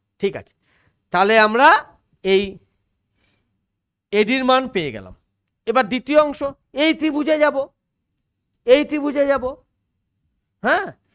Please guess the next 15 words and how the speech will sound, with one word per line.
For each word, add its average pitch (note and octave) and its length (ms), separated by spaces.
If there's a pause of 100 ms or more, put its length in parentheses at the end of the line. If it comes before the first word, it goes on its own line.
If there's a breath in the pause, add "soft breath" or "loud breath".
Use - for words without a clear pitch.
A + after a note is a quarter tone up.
(2750)
দেখে D#3 200
নাও, G2 100 (280)
আমরা E3 200 (420)
এই E3 140
ত্রিভুজে E3+ 380
গেলাম। F#2+ 200 (920)
ত্রিভুজের B3 420
নাম C4+ 100 (120)
কি? C#4+ 120 (520)
ত্রিভুজের G#3+ 400
নাম A#3 160
হচ্ছে B3 220 (200)
সিডিবি C4+ 1600 (400)
বা F#3+ 80 (100)
ত্রিভুজ B3 280